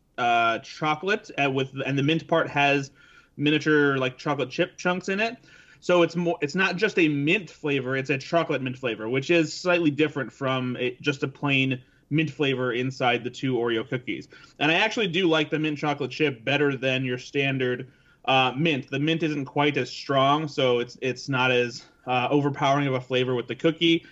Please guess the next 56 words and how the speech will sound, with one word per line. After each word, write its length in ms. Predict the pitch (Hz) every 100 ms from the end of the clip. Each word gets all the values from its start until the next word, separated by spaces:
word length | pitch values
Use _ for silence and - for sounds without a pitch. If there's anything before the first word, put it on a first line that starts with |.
| - - _
Uh, 220 | - 127 127
and 80 | 131
the 60 |
chocolate 380 | 127 156 147 151
just 120 | 131
adds, 260 | 135 123 123
like, 140 | 120
a, 80 | 120
a 80 | 120
nice 300 | 123 120 127
balance 340 | - 120 113
to 180 | - 104
it. 60 | 107
And 80 | 123
that, 160 | 147
that's 180 | 147 180
as 120 | 180
somebody 320 | 165 165 147
who 320 | 139 143 131 -
very 280 | 113 135 139
much 180 | 139 131
enjoys, 720 | 123 120 123 131 131 127 - _ _ _ _ -
uh, 300 | 120 120 -
chocolate 420 | - 127 131 120
mint, 300 | 131 135 131
whether 240 | 120 120
it's, 200 | 117 -
you 60 | 131
know, 160 | 120
in 220 | 117 117 131
the 80 |
form 180 | 127 135
of 80 | 117
a 80 | 117
mint 300 | 123 120 113
melt 260 | 123 123
away 360 | 127 123 123 117
or, 340 | 110 113 110 - _ _ _ _ _ -
uh, 540 | 156 143 120 113 107 - -
what 340 | 156 143 139
have 220 | 127 123 120
you, 140 | 123
a, 100 | 123
a 60 | 117
similar 340 | 147 123 113
flavor. 400 | - 120 104 107
So 320 | - 123 117
if, 320 | 98 107 123
uh, 180 | 131 120 110
if 100 | 123
you 60 |
happen 160 | 151 160
to 60 |
see 140 | 160 190
these, 300 | 147 131 135
they're 400 | 127 127 135